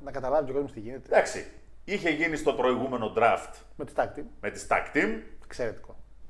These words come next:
Speaker 2: Σκατά και απόσκατα, δηλαδή η γελιότητα σε όλο της το μεγάλειο.
Speaker 1: Γελιότητα τώρα, λες μεγάλες κουβέντες τώρα.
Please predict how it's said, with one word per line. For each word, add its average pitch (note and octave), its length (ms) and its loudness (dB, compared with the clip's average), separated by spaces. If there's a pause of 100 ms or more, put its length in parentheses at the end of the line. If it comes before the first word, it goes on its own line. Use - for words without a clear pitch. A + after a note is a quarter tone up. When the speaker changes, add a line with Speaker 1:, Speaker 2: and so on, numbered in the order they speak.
(1200)
Speaker 2:
Σκατά - 560 4
και B2 80 2
απόσκατα, G2 760 2
δηλαδή F#2+ 300 4 (160)
η A#2+ 60 -6
γελιότητα A2 720 8
σε - 160 -2
όλο C#3+ 240 8
της - 140 -6
το G#2+ 80 0
μεγάλειο. E2 720 -2
Speaker 1:
Γελιότητα A#2+ 420 -4
τώρα, A2+ 180 -4
λες C#3 200 0
μεγάλες C#3+ 280 2
κουβέντες B2 380 -4
τώρα. - 120 -20